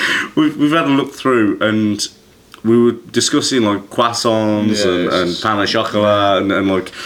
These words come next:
Speaker 1: could we get some breakfast stuff? What did we settle on, George?
Speaker 2: We had some, well, they're Freddo biscuits,
Speaker 1: Freddo
Speaker 2: weren't they? Yeah,
Speaker 1: biscuits.
Speaker 2: chocolate Freddo biscuits,
Speaker 1: Um,
Speaker 2: which actually weren't very nice, actually,
Speaker 1: uh,
Speaker 2: either, but
Speaker 1: pretty awful. I think we had some Mentos as well, wasn't it?
Speaker 2: Mm-hmm.
Speaker 1: Mentos and Freddo
Speaker 2: Yeah.
Speaker 1: biscuits. It was, it was pretty,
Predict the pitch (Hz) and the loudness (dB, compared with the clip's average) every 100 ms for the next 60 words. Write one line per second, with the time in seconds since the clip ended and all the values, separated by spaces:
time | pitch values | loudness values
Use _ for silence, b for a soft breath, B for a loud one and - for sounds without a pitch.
0 | B B 123 117 - - 101 107 - 110 | B B 0 0 0 0 0 -2 -2 -4
1 | 98 107 98 B B B 123 - 127 147 | -4 -2 -4 B B B 0 0 0 0
2 | 104 98 98 117 123 - - - 107 101 | 0 0 2 2 0 -6 -10 -6 -2 -2
3 | 98 - 107 101 98 95 95 95 98 - | -2 -4 -2 0 0 -2 -6 -10 -14 -12
4 | 131 120 113 - 120 113 107 113 101 - | -2 -2 -2 -2 0 0 -2 -2 -4 -2
5 | 156 123 120 104 98 95 95 92 - - | 0 2 2 0 0 0 0 0 -2 -2
6 | 101 - 101 98 95 - 95 78 - - | -4 -6 -4 -4 -4 -6 -8 -8 -8 -2
7 | 113 110 107 104 107 110 - 98 98 92 | 0 2 2 0 0 -2 -4 -4 -2 -2
8 | 80 92 90 85 85 - 78 - 90 90 | -2 -4 -4 -6 -8 -8 -8 -6 -4 -2
9 | 67 73 - - 87 87 87 87 85 - | -2 -4 -2 0 2 0 -2 -4 -6 -6
10 | - 151 131 117 107 95 98 101 113 104 | -4 0 0 -2 -2 -2 -2 -2 0 0
11 | 101 92 104 92 - 123 113 101 104 104 | -2 -2 0 0 0 0 0 0 0 -2
12 | 104 92 90 90 98 92 101 95 87 80 | 0 0 -2 -2 -2 0 0 0 -2 -2
13 | - 95 92 98 98 - 107 | -2 0 2 0 0 0 2